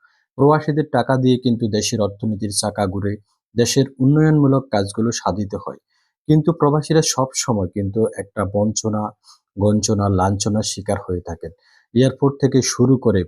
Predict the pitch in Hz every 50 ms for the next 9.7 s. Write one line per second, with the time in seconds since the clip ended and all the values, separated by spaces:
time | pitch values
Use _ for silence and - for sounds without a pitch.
0 | - - - - 135 131 127 131 - _ - - 123 127 123 - - - 127 120
1 | 127 - - 127 104 98 90 - 120 113 117 120 120 - 120 113 117 113 113 -
2 | 120 113 - 113 107 107 110 110 110 107 101 - 90 80 80 82 82 78 80 -
3 | _ _ - - - - _ _ _ - 127 139 147 143 139 139 139 123 104 -
4 | 113 110 120 - 151 147 139 - 135 123 127 123 120 - 123 113 117 107 - -
5 | 110 98 - 107 104 98 107 104 101 98 101 101 95 90 - - 73 - - _
6 | _ _ _ _ _ _ - - 131 131 147 147 151 151 147 139 143 143 139 -
7 | 147 135 143 139 139 139 135 135 127 - 123 120 113 110 113 120 - - - 123
8 | - - 92 101 127 - - _ _ _ _ _ - - 135 120 143 139 135 139
9 | 143 143 143 135 135 - 131 135 135 131 - 120 120 113